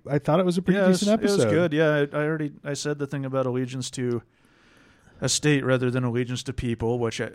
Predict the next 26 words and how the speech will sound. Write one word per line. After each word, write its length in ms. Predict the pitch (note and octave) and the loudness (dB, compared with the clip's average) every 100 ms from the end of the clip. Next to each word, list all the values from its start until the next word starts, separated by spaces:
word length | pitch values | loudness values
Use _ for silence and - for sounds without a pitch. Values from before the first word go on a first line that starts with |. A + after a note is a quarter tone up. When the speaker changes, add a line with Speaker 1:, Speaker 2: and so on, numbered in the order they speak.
| - _ - | -18 _ -8
Speaker 2:
or 160 | B2+ A#2+ | -6 -4
to 400 | - A#2+ A#2 A2+ | -2 -2 -2 -4
a 140 | A#2 | -6
people, 440 | A2 A2 G#2+ A2 A2 | -6 -6 -4 -4 -4
which 200 | A2+ A#2+ | -4 -6
I 100 | G#2+ | -8
think 220 | A2 G2+ | -8 -10
is, 180 | G2+ G#2+ | -12 -12
is 280 | G#2+ G#2 G2+ | -10 -10 -10
an 100 | G2+ | -12
important, 500 | G2+ A2 G#2+ G#2+ F2+ _ | -8 -6 -6 -12 -14 _
incredibly 460 | A2+ A2 D#3 D3+ C3+ | -12 0 0 2 0
important 360 | B2 C3 A#2+ A2+ | 0 -2 -4 -6
distinction. 600 | - A#2 A2+ A#2+ A2+ G#2+ _ _ _ _ _ | -6 -8 -6 -6 -6 -8 _ _ _ _ _
And, 440 | - A2 G#2+ G2+ G2 - - | -10 -8 -8 -10 -14 -18 -14
um, 380 | G2 F2+ E2+ - _ _ _ _ _ _ _ - - _ _ _ _ _ _ _ _ | -12 -12 -16 -18 _ _ _ _ _ _ _ -20 -20 _ _ _ _ _ _ _ _
I 100 | G2 | -12
think 180 | G#2 A#2 | -8 -6
it's 160 | G#2+ A#2 | -6 -8
good 440 | - A2+ A2+ A#2 | -8 -2 0 0
and, 420 | B2+ A2 G#2 G2+ G2+ | -4 -6 -8 -8 -10
and 180 | G#2 G2+ | -10 -10
important 540 | F#2+ A2+ A2 G#2+ G2 | -8 -6 -6 -8 -12
to 120 | A2 | -12
sacrifice 680 | G2+ A2+ G#2+ G#2+ G#2 A2 G#2 | -10 -8 -8 -10 -10 -10 -10
for, 440 | - G2+ G2+ F#2+ | -12 -10 -10 -10